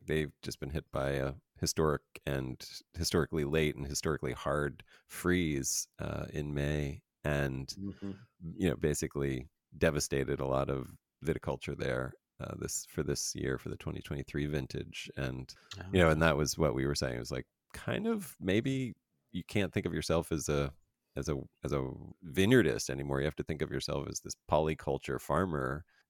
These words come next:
Speaker 1: grapes being one of the crops, and then, you know, a
Speaker 2: Mm-hmm.
Speaker 1: dozen other things too. And then in any year, just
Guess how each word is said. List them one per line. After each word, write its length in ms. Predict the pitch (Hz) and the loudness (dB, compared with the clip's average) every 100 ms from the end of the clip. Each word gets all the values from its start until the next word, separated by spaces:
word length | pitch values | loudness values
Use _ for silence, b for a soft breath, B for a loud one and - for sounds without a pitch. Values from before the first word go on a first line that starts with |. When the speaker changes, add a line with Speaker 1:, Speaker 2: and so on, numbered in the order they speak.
| - | -4
Speaker 1:
grapes 360 | 90 92 92 | 6 6 6
being 260 | - 85 73 | 2 2 4
one 180 | 80 107 | 4 4
of 80 | 85 | 2
the 100 | 78 | 2
crops, 500 | 73 65 64 - 85 | 2 2 2 -2 -4
and 140 | 76 | 0
then, 340 | 73 73 73 | 0 0 -2
you 80 | 73 | -2
know, 220 | 69 67 65 | 0 0 0
a 120 | 71 - | -2 -2
Speaker 2:
Mm-hmm. 200 | 123 180 - | -2 0 4
Speaker 1:
dozen 320 | 85 85 78 | 6 6 4
other 200 | 90 95 | 6 6
things 400 | 87 65 65 - | 6 0 -4 -4
too. 460 | - 131 92 82 | 4 6 8 8
And 140 | 78 80 | 6 4
then 120 | 78 | 2
in 120 | 85 | 4
any 360 | 90 92 76 - | 2 2 -2 -8
year, 440 | - 87 110 104 80 | -4 4 6 8 6
just 180 | 80 | 2